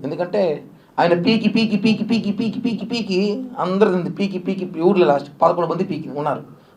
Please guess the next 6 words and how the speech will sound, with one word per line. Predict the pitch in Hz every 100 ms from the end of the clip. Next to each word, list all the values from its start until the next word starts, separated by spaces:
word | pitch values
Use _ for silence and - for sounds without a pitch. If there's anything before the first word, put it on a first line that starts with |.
| -
ఆ | 131
కూడా | 190 202
పీకేస్తాం. | 180 175 - - - - _ _ _ _ - - _ _ - _ _ _ _ - - _ _ - _ _ - - _ _ _ _ _ _ _ _ 147
రెచ్చగొట్టే | 160 220 214 202
వాక్యాలు | 180 180 185
చేయడం, | 160 165 160 165